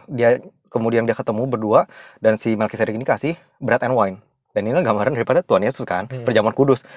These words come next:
Speaker 1: Dan si Abraham ini memberikan perpuluhan. Nggak pernah dibilang ada persembahan sulung, dia harus kasih seratus persen,
Speaker 2: Hmm.
Speaker 1: eh, gajinya atau apapun itu. Maksudnya ser-,
Speaker 2: Hmm.
Speaker 1: ketika di bulan pertama itu nggak ada. Itu kurang alkitabiah lah. Dan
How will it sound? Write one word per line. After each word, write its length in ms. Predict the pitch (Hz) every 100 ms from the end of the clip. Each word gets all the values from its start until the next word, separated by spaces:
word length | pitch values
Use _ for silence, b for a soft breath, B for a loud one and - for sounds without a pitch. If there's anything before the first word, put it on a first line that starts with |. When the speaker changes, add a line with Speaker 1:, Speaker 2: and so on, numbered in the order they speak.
| B
Speaker 1:
Dan 200 | - 107
si 280 | - 110 110
Abraham 380 | 113 107 101 101
ini 120 | 123
memberikan 420 | 180 104 92 147 185 -
perpuluhan. 500 | - 135 135 131 117 _ -
Nggak 160 | 117
pernah 160 | - 131
dibilang 260 | 143 131 151
ada 120 | 127
persembahan 400 | 110 110 113 101
sulung, 300 | 104 113 139 160 b b b
dia 160 | 123
harus 160 | 135 131
kasih 440 | - 110 - 113 - b b b
seratus 380 | b 123 110 117
persen, 480 | - 117 117 110 113
Speaker 2:
Hmm. 260 | - 127 117
Speaker 1:
eh, 340 | - 120 113 117 143 180 196
gajinya 540 | 113 110 127 139 147
atau 200 | 139 113
apapun 380 | - 117 113 135
itu. 180 | 123 147
Maksudnya 300 | 165 - 160
ser-, 180 | 123 113
Speaker 2:
Hmm. 100 | 113 _ _ _ _
Speaker 1:
ketika 400 | - 131 110 123 113 110
di 180 | - 147
bulan 240 | 113 113
pertama 320 | - 131 143 151
itu 160 | 139
nggak 160 | 143 107
ada. 120 | 101
Itu 240 | 107 110 165 b b b b -
kurang 240 | 143 135
alkitabiah 540 | 131 - 127 120 117 117
lah. 120 | 110
Dan 280 | 104 113